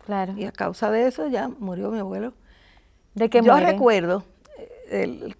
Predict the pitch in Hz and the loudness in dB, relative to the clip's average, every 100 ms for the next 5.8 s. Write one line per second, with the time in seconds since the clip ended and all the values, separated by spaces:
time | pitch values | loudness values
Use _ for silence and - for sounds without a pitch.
0 | - 202 185 196 285 302 214 208 175 226 | -6 -4 -2 -2 -2 -2 -2 -2 0 2
1 | 233 220 180 - - 143 190 160 185 269 | 2 0 -8 -10 -12 -8 -2 0 0 -2
2 | 269 190 202 127 - _ _ _ _ _ | -4 -6 -4 -6 -8 _ _ _ _ _
3 | _ 185 233 320 285 226 208 202 - 190 | _ -2 0 0 -2 0 0 -2 -4 -4
4 | 165 170 165 170 190 208 208 175 175 170 | -4 -4 -6 -4 -2 -2 -4 -6 -6 -4
5 | 240 262 240 196 170 175 202 269 | -4 -4 -6 -6 -6 -6 -6 -8